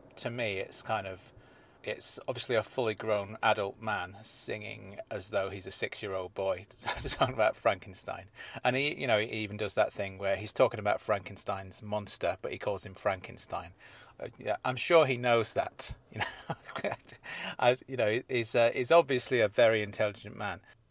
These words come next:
I'm sure he's made that mistake deliberately, that, uh, Frankenstein is the name of the scientist and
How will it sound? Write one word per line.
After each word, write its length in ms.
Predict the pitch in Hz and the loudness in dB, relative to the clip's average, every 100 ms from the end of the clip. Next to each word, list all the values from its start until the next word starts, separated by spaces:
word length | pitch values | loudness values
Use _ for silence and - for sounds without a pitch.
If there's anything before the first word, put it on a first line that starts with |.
| - - | -16 -10
I'm 160 | - 104 | -8 -4
sure 280 | - 143 123 | 2 4 4
he's 160 | 123 | 4
made 260 | 120 113 107 | 4 4 6
that 160 | 104 - | 2 0
mistake 460 | 107 - 98 - | -6 2 0 0
deliberately, 600 | 110 98 95 101 92 90 - _ - - - | -8 -8 -6 -8 -8 -14 -18 _ -20 -20 -6
that, 600 | - 92 95 - - - - - - | 0 0 0 -4 -6 -6 -8 -16 -12
uh, 160 | - - | -8 -8
Frankenstein 600 | - 131 117 104 117 101 | 4 4 4 0 2 2
is 100 | 98 | 0
the 100 | 107 | -4
name 300 | 101 95 92 | -4 -4 -6
of 140 | 92 - | -10 -8
the 240 | 92 90 - - | -6 -6 -10 -14
scientist 720 | - 92 90 - 90 - - - | -2 -2 -2 -10 -10 -10 -12 -12
and 280 | 95 95 | -12 -12